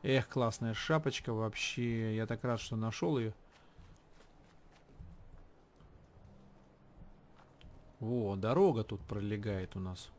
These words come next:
Дорога, машины разбитые. Так, домик у нас.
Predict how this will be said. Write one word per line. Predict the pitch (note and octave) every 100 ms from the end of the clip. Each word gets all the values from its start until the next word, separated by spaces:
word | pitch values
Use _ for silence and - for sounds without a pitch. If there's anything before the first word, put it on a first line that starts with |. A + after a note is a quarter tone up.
| - - - - - - - - - - - - - - - -
Дорога, | A#2 G#2 G#2+ A2 C3+ D3 A#2
машины | A2 G#2+ - C#3+ C#3+ C3+ B2 - - - - - - - - - - - - -
разбитые. | B2 A2+ A2 G#2+ A2+ A2+ - A2 G#2+ G2+ - - - - - - - - - - - - - - - - -
Так, | B2 G#2 G#2
домик | A#2 C3 B2 -
у |
нас. | A#2 A#2 -